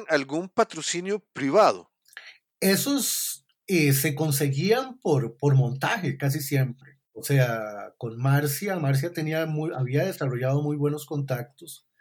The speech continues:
Speaker 2: y a veces, digamos, eh, conseguíamos patrocinadores por montaje que, que obviamente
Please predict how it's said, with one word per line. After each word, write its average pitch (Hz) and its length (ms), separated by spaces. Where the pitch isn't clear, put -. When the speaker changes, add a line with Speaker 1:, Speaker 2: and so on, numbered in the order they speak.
Speaker 2:
y 175 380
a 143 80
veces, 143 440
digamos, 139 800
eh, 139 200
conseguíamos 139 760
patrocinadores 165 760
por 160 300
montaje 180 720
que, 101 320
que 139 120
obviamente 139 1120